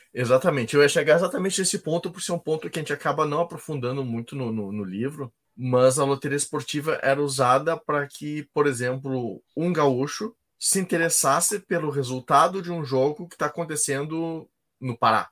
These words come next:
né? Então, a pesso-, o, fazia com que a pessoa se interessasse pelo país, se interessasse pelo Brasil, a ponto desse interesse, ah, ser tão grande, tão profundo, até porque envolvia dinheiro, né, a loteria esportiva,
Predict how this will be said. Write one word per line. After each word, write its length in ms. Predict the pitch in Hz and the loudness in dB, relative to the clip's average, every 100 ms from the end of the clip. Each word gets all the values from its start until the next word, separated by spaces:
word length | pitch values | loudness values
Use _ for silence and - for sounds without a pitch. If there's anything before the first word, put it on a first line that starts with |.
| _ _ | _ _
né? 300 | 101 98 101 | -8 -6 -6
Então, 480 | 104 - 120 120 | -8 -4 -2 0
a 60 | 135 | -2
pesso-, 400 | 143 131 - - | -2 -4 -4 -6
o, 180 | 113 113 | -6 -6
fazia 360 | - 117 113 127 | -4 -4 -2 -4
com 160 | 147 | -4
que 100 | 135 | -4
a 40 | 127 | -2
pessoa 520 | 135 - 156 165 185 | -2 -2 0 0 2
se 140 | - | -2
interessasse 720 | 156 139 117 - 135 147 131 | -4 -6 -4 -2 -2 -2 -4
pelo 220 | - 104 98 | -6 -10 -10
país, 340 | - 80 - | -14 -12 -12
se 80 | 98 | -12
interessasse 640 | - 104 104 110 120 - | -10 -8 -4 -4 -6 -8
pelo 180 | 113 107 | -8 -8
Brasil, 360 | 95 92 85 76 _ | -8 -10 -14 -18 _
a 160 | 113 | 0
ponto 540 | 117 - 135 151 160 170 | 0 2 2 2 -4 -2
desse 260 | 147 139 | 0 0
interesse, 720 | 143 135 123 120 123 - 120 - | -2 -2 0 0 -2 -4 -6 0
ah, 260 | 120 110 | 0 2
ser 280 | 107 127 117 | -2 -4 -4
tão 240 | - 165 175 | 0 0 0
grande, 400 | 131 123 123 110 | 2 2 0 -4
tão 180 | 147 | -6
profundo, 340 | 135 135 165 143 | -6 -6 -2 -2
até 140 | 107 | -4
porque 220 | - 113 | -8 -8
envolvia 400 | 117 104 95 107 | -6 -4 -2 -2
dinheiro, 640 | 101 92 98 117 151 104 - - | -2 -4 -2 2 2 0 -12 -14
né, 160 | 95 | -12
a 40 | 87 | -10
loteria 320 | 85 - 95 | -12 -12 -12
esportiva, 680 | - 98 - 110 110 160 | -12 -14 -10 -8 -8 -8